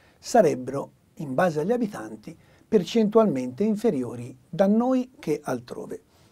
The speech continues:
E qui, e qui qualche dubbio mi sorge sui criteri di rilevazione. Negli ultimi tempi non, non ci siamo fatti mancare niente in materia. Stupri o tentati stupri, violenze,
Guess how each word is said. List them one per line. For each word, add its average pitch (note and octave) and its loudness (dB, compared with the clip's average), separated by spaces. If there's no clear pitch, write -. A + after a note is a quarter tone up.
E A3+ 4
qui, G3+ -4
e G#3 0
qui - -10
qualche F3+ 4
dubbio D3 2
mi F#3 2
sorge D3 0
sui D3+ -6
criteri C#3+ 2
di D#3 -8
rilevazione. C#3 -2
Negli G3 6
ultimi A#3 4
tempi A3+ 4
non, F#3 4
non F3+ 2
ci F#3 -4
siamo F#3+ 2
fatti F3+ 6
mancare E3+ 2
niente D#3 -2
in D3 -2
materia. B2+ -6
Stupri A3 2
o F3+ 6
tentati F3+ 0
stupri, - -8
violenze, G3 2